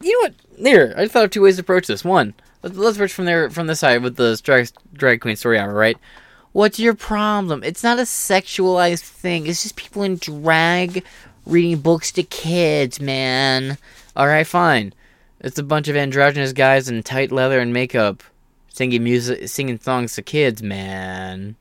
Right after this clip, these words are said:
Only difference is, as far as I know, well, I know they have a lot of really sketchy songs about hooking up with minors, and that's not okay. I'm not condoning that at all whatsoever. But, uh, again,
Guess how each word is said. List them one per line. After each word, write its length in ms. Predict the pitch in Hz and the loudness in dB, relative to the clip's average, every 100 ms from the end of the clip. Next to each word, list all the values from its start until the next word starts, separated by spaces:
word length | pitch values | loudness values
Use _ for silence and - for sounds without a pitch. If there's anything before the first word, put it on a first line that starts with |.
| _ _ _ _ _ _ _ _ _ - | _ _ _ _ _ _ _ _ _ -6
Only 140 | 147 | 0
difference 420 | 165 165 156 135 | 2 2 0 -2
is, 80 | 131 | 0
as 140 | 120 | 0
far 160 | - 139 | 0 2
as 180 | 131 120 | 2 2
I 160 | 123 | 0
know, 160 | 120 110 | 0 0
well, 360 | 117 117 101 - - - - - | 2 2 2 -8 -20 -20 -20 -4
I 80 | 120 | 0
know 100 | 135 | 4
they 60 | |
have 120 | 127 110 | 4 4
a 40 | |
lot 400 | 110 120 120 113 | 4 6 6 4
of 140 | 110 | 2
really 300 | 110 110 104 - - | 2 2 0 -6 -12
sketchy 480 | - - 120 - | -8 0 0 0
songs 300 | 113 120 113 | -2 0 0
about 100 | 110 | 0
hooking 200 | 117 113 | -2 -2
up 60 | 113 | -2
with 120 | 104 | -2
minors, 340 | 113 113 110 101 | 0 0 0 -6
and 160 | 113 | -4
that's 160 | 185 190 | -2 0
not 160 | 254 | 2
okay. 240 | 165 196 226 | 4 4 4
I'm 120 | 170 | 2
not 160 | 202 147 | -2 -2
condoning 420 | 135 175 175 139 | -2 0 2 2
that 220 | 127 - | 0 -2
at 180 | - 147 | -4 -2
all 180 | 147 139 | 2 2
whatsoever. 600 | 131 131 147 156 139 107 - - - _ | 2 0 2 4 2 -2 -10 -20 -20 _
But, 280 | 139 143 143 | -4 0 2
uh, 420 | - 143 139 139 | 6 8 8 8
again, 680 | 143 151 165 202 220 151 110 | 4 -4 0 2 4 2 -2